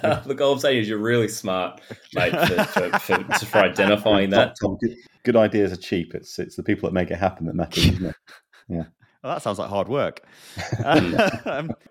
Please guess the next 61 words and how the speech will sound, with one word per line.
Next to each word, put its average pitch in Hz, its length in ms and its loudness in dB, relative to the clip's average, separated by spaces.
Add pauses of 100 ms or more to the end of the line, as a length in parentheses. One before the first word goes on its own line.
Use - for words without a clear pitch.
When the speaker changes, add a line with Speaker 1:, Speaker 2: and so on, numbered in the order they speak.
(560)
Speaker 2:
Maybe 135 160 6
this 110 140 4
is - 60 8
a - 40 -4
good - 220 0
time 98 380 2
for - 80 -4
you 95 60 0
to - 120 -10
talk - 240 0
a 82 40 -6
bit 90 260 0
about 85 760 2
how 87 200 6
you 85 120 2
see 85 340 -4
robotics 82 920 0 (340)
actually 85 280 -10
deployed 87 280 2
in 82 120 0
warfare. 87 380 4
How, 87 220 2
how 101 220 -6
do 90 100 -4
you, 87 100 -4
Steen, - 540 -4
how 98 120 0
do 90 60 -2
you 85 60 -6
see - 160 -6
that 87 300 4
changing 90 560 0
how 87 280 -2
we 82 500 -4 (280)
train, 82 440 2
I 78 80 -4
guess, 80 240 -4
is 80 140 -12
re-, 85 240 -6
the 87 100 -2
real 87 180 4
question. 80 500 -2
You 85 60 -4
know, 82 240 0
how, 95 160 -4
what's - 240 -6
the 90 120 -2
impact 85 600 -6
and 82 80 -6
how 87 80 0
do 82 60 -6
you 82 60 -4
see - 180 -4
that 82 180 4 (160)
shaping 85 500 -2
what 87 160 -2
we 85 100 0
actually - 260 -6
do 85 340 -2
when 85 140 -6
we, 82 180 -6